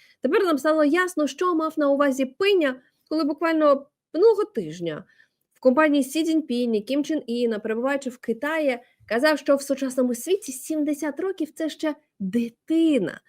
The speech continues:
Це не вік і не вирок. Це він, по-перше, думає, що якщо ти сишся у підгузки, то це що, означає, що ти немовля? Тут навряд. Ну, а по-друге, Пиня побачив, певно, як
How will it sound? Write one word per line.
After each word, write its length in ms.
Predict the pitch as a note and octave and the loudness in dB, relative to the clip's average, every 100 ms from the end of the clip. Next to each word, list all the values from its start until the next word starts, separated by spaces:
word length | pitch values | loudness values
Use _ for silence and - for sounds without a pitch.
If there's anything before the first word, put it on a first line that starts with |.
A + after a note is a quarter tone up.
| _ - - | _ -20 -2
Це 180 | F4+ | 4
не 140 | F#4+ G4+ | 6 8
вік 280 | G4+ G4 F4 | 8 6 6
і 80 | |
не 120 | F4 F4 | 4 4
вирок. 600 | F#4+ D#4 F#3+ C#3+ - _ _ _ | 4 4 2 -2 -10 _ _ _
Це 200 | - C#4 | -2 0
він, 160 | D#4 C#4+ | 2 0
по-перше, 680 | B3 A3 D#4 D#4+ - C#4+ C4+ _ _ - - - - | 0 0 0 0 -2 -2 -2 _ _ -20 -20 -20 -8
думає, 420 | F#3 D4+ D4+ D4+ | 2 4 4 0
що 360 | - D4+ C#4 B3 | 0 4 4 2
якщо 360 | A3 B3 - | -2 -2 -4
ти 180 | D4 C#4 | -4 -4
сишся 680 | B3+ - - F#4+ C#4+ - G#3+ | -6 -6 0 2 2 -4 -4
у 100 | G3 | -4
підгузки, 600 | F#3+ G3+ A#3+ G4+ G4+ A#3 | -4 -2 0 0 -2 -8
то 300 | A3+ A3 A3+ | -4 -2 -2
це 160 | B3+ G#3 | -4 -12
що, 160 | - | -8
означає, 460 | A#2 F3 G3 A#3 G#3+ | -8 -6 -6 -4 -4
що 140 | G#3 | -4
ти 280 | G3 G#3+ G3+ _ _ A3 | 0 0 0 _ _ -2
немовля? 720 | G#3+ G#3+ G#3 G#3+ B3 D#4 F#4 - _ | 0 2 0 0 0 -2 -4 -14 _
Тут 220 | - A3+ A#3+ | -12 -10 -10
навряд. 300 | G#3+ - - _ - | -10 -12 -16 _ 0
Ну, 100 | C#4+ | 2
а 80 | C#4+ | 2
по-друге, 480 | D4 A4 G4 D#4 - _ _ _ | 2 2 2 0 -4 _ _ _
Пиня 240 | A4+ G4+ | 6 6
побачив, 500 | E4 D#4+ F#4 G4 E4 | 2 0 0 -2 -4
певно, 240 | E4+ E4 D#4 | -4 -4 -2
як 180 | D#4 | -2